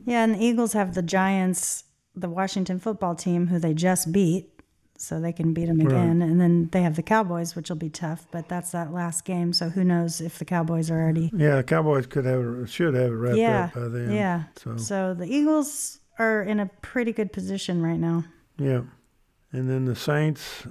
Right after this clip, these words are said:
Speaker 2: um, Saints at seven and seven. They still don't have a quarterback. I mean, you can say what you want. I mean, they, they don't.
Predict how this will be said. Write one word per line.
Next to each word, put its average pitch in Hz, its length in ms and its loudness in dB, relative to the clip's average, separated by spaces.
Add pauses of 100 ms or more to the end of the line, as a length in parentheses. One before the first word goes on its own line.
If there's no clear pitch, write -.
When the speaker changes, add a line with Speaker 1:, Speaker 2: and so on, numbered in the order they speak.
(140)
Speaker 2:
um, 117 500 -6 (1300)
Saints 139 360 -4
at 135 100 -8
seven 127 360 0
and 123 120 -2
seven. 127 540 -2 (480)
They 170 160 0
still 185 240 0
don't 120 200 0
have 110 120 -4
a 101 40 -6
quarterback. 101 640 -8
I - 20 -6
mean, 110 220 -4
you 117 100 -4
can 104 260 -8 (300)
say 113 160 -8
what 107 220 -10
you 107 80 -8
want. 107 400 -6
I 101 60 -8
mean, 107 180 -6 (340)
they, 135 80 -6
they 120 60 -4
don't. 113 260 -6